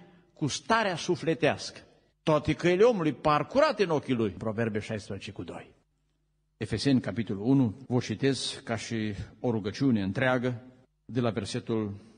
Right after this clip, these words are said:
șaptesprezece. „Și mă rog ca Dumnezeul Domnului nostru Iisus Hristos, Tatăl Slavei, să vă dea un duc de înțelepciune și de descoperire în cunoașterea Lui și să vă lumineze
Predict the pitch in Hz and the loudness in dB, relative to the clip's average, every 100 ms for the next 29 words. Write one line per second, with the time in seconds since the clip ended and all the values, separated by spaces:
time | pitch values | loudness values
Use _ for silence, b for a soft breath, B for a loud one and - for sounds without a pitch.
0 | _ - 151 113 - - 110 85 - - | _ -8 -6 -6 -10 -12 -12 -14 -16 -18
1 | - - - 120 135 196 170 143 131 127 | -20 -12 -2 2 4 4 0 0 2 2
2 | 113 170 151 101 156 151 143 131 143 - | 2 0 0 0 0 2 2 2 0 -2
3 | 127 - 131 123 - 127 - 139 117 104 | -6 -6 -6 -6 -4 -4 -2 -2 -2 -4
4 | 131 135 127 120 110 107 131 123 110 123 | -4 -4 -2 -4 -4 -2 0 2 0 0
5 | 113 110 101 92 85 - 147 143 185 - | 0 0 -2 -4 -10 -4 0 0 -2 -6
6 | B B 135 131 131 120 - 123 131 175 | B B -4 -2 0 0 -2 0 2 2
7 | 175 143 139 151 165 - 139 135 139 127 | 2 0 0 2 0 -2 -4 -2 0 0
8 | 101 - - - - 170 - 156 143 143 | -2 -10 -20 -14 -2 0 0 0 2 2
9 | 135 135 160 196 156 165 | 4 4 2 0 0 -2